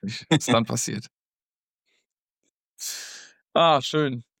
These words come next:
Speaker 1: Ja, ich glaube, so w-, w-, was die Fakten angeht, äh, sind, sind wir, sind wir durch, oder? Oder hast du noch 'ne, äh, noch was zu sagen, 'ne Prognose, irgendwas, was du auf 'm,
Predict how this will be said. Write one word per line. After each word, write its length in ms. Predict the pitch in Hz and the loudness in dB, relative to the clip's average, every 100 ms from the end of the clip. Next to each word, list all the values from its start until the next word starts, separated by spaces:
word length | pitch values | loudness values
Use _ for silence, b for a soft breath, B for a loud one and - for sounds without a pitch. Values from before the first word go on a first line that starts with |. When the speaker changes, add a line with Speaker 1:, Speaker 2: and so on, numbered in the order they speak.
| _ | _
Speaker 1:
Ja, 180 | 160 175 | 4 4
ich 100 | 170 | 4
glaube, 640 | 170 208 240 131 156 180 | 4 4 4 4 4 2
so 240 | 147 143 123 | 0 -2 -2
w-, 40 | |
w-, 180 | - 120 - | -6 -8 -2
was 260 | 147 156 | 2 2
die 80 | - | 0
Fakten 440 | 151 160 - - 180 | -2 -2 -2 -2 0
angeht, 520 | 277 202 175 185 - - | 2 2 2 2 -2 2
äh, 260 | 160 165 | 4 4
sind, 200 | 160 175 196 | 2 -2 -4
sind 340 | - 165 180 | -2 -2 0
wir, 280 | 170 165 151 | 4 4 4
sind 240 | 151 165 160 | 4 0 0
wir 80 | |
durch, 320 | 147 190 185 147 | 2 4 6 4
oder? 280 | 131 185 | 4 4
Oder 200 | 165 170 | 4 4
hast 180 | 165 165 | 4 2
du 40 | 170 | 2
noch 160 | 156 | 2
'ne, 540 | 170 156 151 147 - 151 | 2 2 4 2 0 -4
äh, 60 | - | -2
noch 180 | 147 143 | -2 2
was 260 | 151 147 | 2 0
zu 100 | - | -2
sagen, 340 | 135 139 151 151 | 2 4 4 2
'ne 80 | 135 | -4
Prognose, 600 | - 151 147 165 170 151 160 | -4 -4 2 4 4 6 6
irgendwas, 380 | 147 160 147 151 - | 6 4 4 2 2
was 160 | 143 | 0
du 100 | - | 4
auf 140 | 135 135 | 4 4
'm, 260 | 143 131 | 0 -2